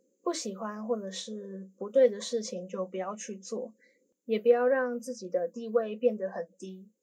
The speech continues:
让你们的关系变得不对等，或是对方说什么你就做什么，这样长期下来是真的会很累哦，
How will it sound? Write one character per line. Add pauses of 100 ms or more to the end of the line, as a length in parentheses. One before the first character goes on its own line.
(160)
让
你
们
的
关
系
变
得
不
对
等， (380)
或
是
对
方
说
什
么
你
就
做
什
么， (460)
这
样
长
期
下
来
是
真
的
会
很
累
哦，